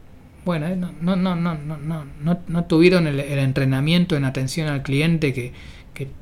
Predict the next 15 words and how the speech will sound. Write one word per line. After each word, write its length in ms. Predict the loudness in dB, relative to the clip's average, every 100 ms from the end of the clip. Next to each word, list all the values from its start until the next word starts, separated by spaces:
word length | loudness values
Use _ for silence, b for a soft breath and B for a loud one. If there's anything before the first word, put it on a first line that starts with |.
| -14 -6
que 100 | -2
tienen 360 | 2 2 2
otros 300 | 0 0 0
empleados 640 | 0 -2 0 2 2 2 0
más 220 | -2 -2
avanzados, 680 | -2 -4 -2 2 2 2 0
que 120 | -4
hacen 260 | -4 -4
cursos, 480 | 2 6 6 6 0
que 120 | -2
hacen 200 | -2 -2
especializaciones, 1040 | -4 -4 -4 -4 -4 -6 -6 -2 0 0 -2
que 120 | -4
hacen 200 | -2 -2
capacitaciones. 1120 | -2 -4 -4 -6 -6 -6 -2 0 0 -2 -4